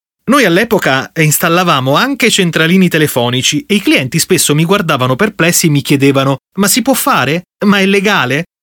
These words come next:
L'unica certezza è che bisogna sempre innovare con coraggio e consapevolezza, provando a uscire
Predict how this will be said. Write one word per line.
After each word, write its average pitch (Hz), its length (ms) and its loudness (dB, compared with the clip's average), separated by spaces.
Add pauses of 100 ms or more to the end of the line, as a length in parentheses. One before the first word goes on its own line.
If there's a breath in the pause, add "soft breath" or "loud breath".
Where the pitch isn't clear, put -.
(160)
L'unica 190 360 0
certezza 180 460 0
è 131 40 0
che 135 160 -2
bisogna 143 420 0
sempre 233 420 0
innovare 160 420 0
con 151 160 -2
coraggio 196 400 0
e 196 80 0
consapevolezza, 139 880 0 (300)
provando 156 360 0
a - 20 6
uscire 160 420 2